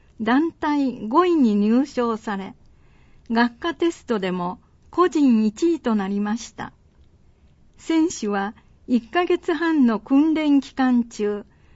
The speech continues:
片野警察署の交通課員と共に体育館での自転車走行訓練、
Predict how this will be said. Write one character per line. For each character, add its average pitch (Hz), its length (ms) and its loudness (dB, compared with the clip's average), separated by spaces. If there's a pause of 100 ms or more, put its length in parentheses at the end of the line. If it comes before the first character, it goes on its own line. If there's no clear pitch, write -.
(160)
片 269 260 0
野 339 200 0
警 320 280 -4
察 294 220 -4
署 247 320 -4
の 180 240 -6 (340)
交 339 260 2
通 339 300 -2
課 330 180 -4
員 269 240 2
と 202 140 -6
共 190 300 -4
に 180 200 -10 (200)
体 285 220 4
育 339 240 -2
館 240 300 0
で 202 140 0
の 190 120 -2
自 185 140 -4
転 349 340 0
車 330 160 -6
走 311 420 -2
行 302 260 -2
訓 233 380 -2
練、 165 260 -10